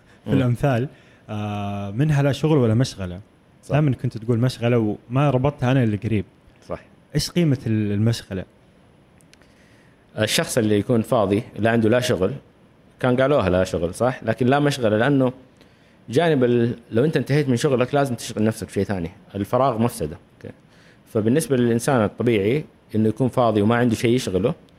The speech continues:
Speaker 2: فحيكون يتضرر نفسيا بشكل كبير.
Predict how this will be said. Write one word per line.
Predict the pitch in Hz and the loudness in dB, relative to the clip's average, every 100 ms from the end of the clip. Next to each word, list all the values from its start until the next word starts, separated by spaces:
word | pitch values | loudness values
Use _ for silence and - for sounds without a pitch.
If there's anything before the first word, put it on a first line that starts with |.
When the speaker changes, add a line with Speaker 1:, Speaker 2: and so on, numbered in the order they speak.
| - - _ _ _ | -20 -20 _ _ _
Speaker 2:
فحيكون | 104 104 104 104 101 107 110 - 117 110 143 120 113 | 0 2 2 2 2 0 -2 -2 -2 0 0 0 -2
يتضرر | 113 107 131 110 | -4 0 0 2
نفسيا | 107 - 117 | 0 0 0
بشكل | 101 110 101 | 0 -2 -4
كبير. | 95 92 | -4 -2